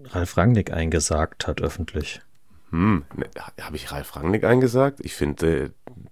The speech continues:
Speaker 2: ihm stand dieses Kleidungsstück hervorragend.
Speaker 1: Na gut.
Speaker 2: Ja, Grüße, Grüße gehen raus an alle Kommentarspalten und humorbefreiten Leute.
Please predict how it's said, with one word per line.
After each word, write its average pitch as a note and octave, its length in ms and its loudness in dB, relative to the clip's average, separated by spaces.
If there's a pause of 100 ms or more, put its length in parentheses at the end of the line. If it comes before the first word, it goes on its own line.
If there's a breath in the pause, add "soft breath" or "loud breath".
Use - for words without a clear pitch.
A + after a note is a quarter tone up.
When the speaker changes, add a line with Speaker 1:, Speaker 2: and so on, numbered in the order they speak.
(260)
Speaker 2:
ihm G#2 280 2
stand A2 440 4
dieses F#2+ 220 0
Kleidungsstück G#2+ 600 2
hervorragend. D2+ 840 0 (280)
Speaker 1:
Na E2 120 2
gut. D#2 320 -6 (680)
Speaker 2:
Ja, D#2 260 -6 (340 soft breath)
Grüße, A#2 420 4
Grüße C#3 640 4
gehen A2+ 240 6
raus A2 680 4 (400)
an F2 220 4
alle G2 240 4
Kommentarspalten G2+ 1120 4 (560 loud breath)
und F2 180 0
humorbefreiten E2+ 840 2
Leute. C#2 420 -6